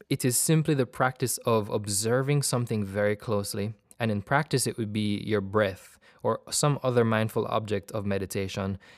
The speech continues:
and observing where your mind goes naturally after you've kept it focused for a prolonged period of time.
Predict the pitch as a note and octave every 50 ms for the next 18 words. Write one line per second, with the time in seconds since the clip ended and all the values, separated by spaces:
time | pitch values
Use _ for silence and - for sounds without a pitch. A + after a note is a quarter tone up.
0 | - _ - - - A2 G#2+ A2+ A#2+ A#2+ A#2 A2+ C3 D3 D#3+ D#3 D3+ E3+ D#3+ C#3
1 | A2+ A2+ A#2+ C3 C#3 C#3+ C#3+ C#3 C3+ B2 A2+ A#2 B2 C3+ C#3 C3+ B2+ A#2+ A2+ G#2+
2 | G#2 G#2 A2+ B2+ C3 A2 G2+ G2+ A2+ A#2+ - - A2+ G#2+ A2+ C3 C#3 - - A#2+
3 | G2+ G2 G#2 A#2 - - - - - - - C3 C#3+ - - - C#3 C3+ C3 B2+
4 | - - - C#3+ - - - B2+ - - - A#2+ A#2+ A#2+ - A2 G#2 - - -
5 | - - - G#2+ G#2 G#2 G2+ G2+ G2+ G2+ - - A2 G#2 G2+ G2+ G2+ - - G#2+
6 | G2+ F#2+ F#2+ F#2+ - - G#2+ G#2 A2 - - G#2+